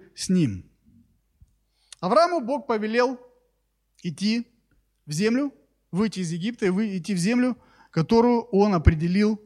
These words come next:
своему народу. Авраам пошел, и Лот также пошел вместе со своим, э, дядей. То есть племянник пошел за дядей. И давайте прочитаем, какие события были после этого.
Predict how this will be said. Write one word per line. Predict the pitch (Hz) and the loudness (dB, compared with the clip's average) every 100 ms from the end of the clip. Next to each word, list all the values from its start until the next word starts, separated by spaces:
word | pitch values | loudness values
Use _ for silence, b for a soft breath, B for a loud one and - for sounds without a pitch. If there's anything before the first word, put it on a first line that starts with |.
| - | -10
своему | - 160 180 180 165 _ | -4 0 0 0 -4 _
народу. | 160 175 175 131 90 - b b b | -6 -2 -2 -4 -6 -16 b b b
Авраам | 165 180 226 202 | -4 2 2 2
пошел, | 214 - 359 226 | 0 0 0 2
и | |
Лот | 226 294 | 2 2
также | 269 247 214 185 - _ _ | 0 0 0 -4 -8 _ _
пошел | 175 156 233 | -8 -4 -2
вместе | 190 208 196 | -2 -4 -6
со | 170 156 | -10 -10
своим, | 156 165 190 185 _ _ _ _ _ _ _ _ | -6 -4 -4 -6 _ _ _ _ _ _ _ _
э, | 143 143 135 | -8 -6 -4
дядей. | 139 175 143 92 - _ | -2 0 0 -4 -10 _
То | - | -10
есть | 127 | -6
племянник | 202 254 302 202 | -2 0 0 -4
пошел | 175 - 180 | -8 -4 -4
за | 160 | -2
дядей. | 151 117 92 - _ _ _ _ _ _ _ _ _ _ b b b | -2 -2 -6 -14 _ _ _ _ _ _ _ _ _ _ b b b
И | 180 | 0
давайте | 226 359 302 | 2 2 0
прочитаем, | 302 - 320 262 202 170 | -4 -2 2 2 2 -4
какие | 165 185 247 | -6 -2 0
события | 233 208 294 220 | 2 2 2 0
были | 175 233 220 180 | 2 2 2 0
после | 185 233 214 220 | 0 -2 -2 -2
этого. | 208 151 113 110 104 | -2 -2 -6 -10 -12